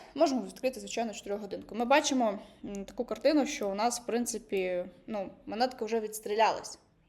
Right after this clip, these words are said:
І по факту, е, сенсу зараз брати її, ну, тут уже ви повинні самі розуміти. У неї зараз капіталізація сто шістдесят п'ять мільйонів. Це дуже багато, розумієте? Це для мемтокена прям овер багато.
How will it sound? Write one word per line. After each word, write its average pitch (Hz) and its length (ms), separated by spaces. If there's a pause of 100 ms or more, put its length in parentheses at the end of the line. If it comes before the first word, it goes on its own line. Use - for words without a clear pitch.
І 208 600
по 190 80
факту, 208 680 (500)
е, 185 580 (1700)
сенсу 254 540
зараз 214 420
брати 240 440
її, 202 160
ну, 233 140
тут 269 200
уже 233 160
ви 208 260
повинні 220 320
самі 196 260
розуміти. 185 320
У - 20
неї 262 120
зараз 226 440
капіталізація 240 540
сто - 180
шістдесят - 380
п'ять 226 240
мільйонів. 208 520
Це 190 160
дуже 185 560
багато, 180 420
розумієте? 208 440
Це - 140
для 190 160
мемтокена 196 560
прям 190 300 (120)
овер 214 320
багато. 185 420